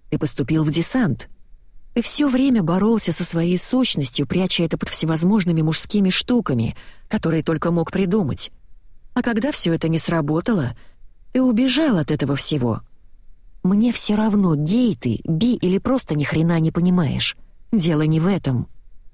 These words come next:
Дело в том, что кто бы ты ни был, ты скрывал это от меня. Ты заставил меня поверить, что то, что у нас было, было настоящим. Но это все была иллюзия, верно?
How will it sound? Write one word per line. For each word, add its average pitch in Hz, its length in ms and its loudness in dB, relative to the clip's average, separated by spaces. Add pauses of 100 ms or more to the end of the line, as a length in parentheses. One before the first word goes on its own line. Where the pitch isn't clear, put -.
(380)
Дело 233 280 2
в - 120 -8
том, 247 200 2
что - 200 -2
кто - 240 -2
бы 190 100 2
ты 202 140 0
ни 233 240 4
был, 139 200 0
ты 190 120 -4
скрывал 214 500 0
это 131 200 -2
от - 140 -4
меня. 127 360 -2 (720)
Ты 156 60 -2
заставил 151 540 0
меня 151 240 0
поверить, 170 380 0
что - 220 -2
то, 190 160 0
что - 200 -2
у 160 60 2
нас 156 220 0
было, 170 300 2
было 180 220 0
настоящим. 185 840 0 (880)
Но 254 180 2
это 247 200 0
все - 200 0
была 190 260 2
иллюзия, 220 520 2
верно? 202 460 0